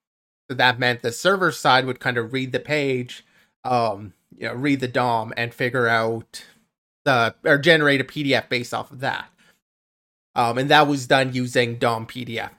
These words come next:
So they were to take the X S S, and while they couldn't inject JavaScript that would be executed by, like, dom P D F, um, they could inject arbitrary H T M L into there.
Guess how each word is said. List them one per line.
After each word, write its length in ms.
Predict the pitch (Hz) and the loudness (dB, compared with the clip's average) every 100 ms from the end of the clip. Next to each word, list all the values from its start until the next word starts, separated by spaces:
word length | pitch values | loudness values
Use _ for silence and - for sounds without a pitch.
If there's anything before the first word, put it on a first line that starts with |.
| _ | _
So 220 | _ 135 123 | _ 0 2
they 140 | 143 | 4
were 160 | 139 135 | 4 4
to 160 | - | 0
take 320 | 156 135 - | 0 0 0
the 260 | 143 127 127 | 0 0 2
X 240 | 127 - | 0 0
S 100 | 139 | -2
S, 280 | 196 185 180 | 2 2 2
and 360 | - 143 143 139 | 0 2 0 2
while 160 | 151 | 4
they 140 | 151 165 | 4 0
couldn't 320 | - 202 208 | 0 -2 0
inject 420 | 196 165 160 - | 0 2 0 2
JavaScript 520 | - 131 151 - 185 | 4 4 2 -2 -2
that 100 | 180 | 2
would 100 | 165 | 0
be 140 | 160 165 | 2 0
executed 540 | 160 - 180 165 160 | 0 -4 -4 -4 -2
by, 360 | 143 147 151 151 | 0 2 2 0
like, 180 | 156 143 | -4 -2
dom 220 | 156 156 | 0 0
P 160 | 156 165 | -2 -4
D 160 | 160 | -2
F, 200 | 165 175 _ _ _ _ _ - | -4 -6 _ _ _ _ _ -2
um, 260 | 127 123 | 0 2
they 140 | 135 151 | 2 2
could 220 | - 165 | 4 2
inject 380 | 143 139 127 - | 4 4 4 4
arbitrary 720 | 117 117 - 117 107 117 120 | 0 0 -2 -2 0 -2 -6
H 240 | 110 - | -10 -10
T 100 | 123 | -8
M 120 | 127 | -2
L 200 | 190 156 | 0 0
into 200 | 123 - | -2 -6
there. 340 | 117 110 110 | -12 -12 -14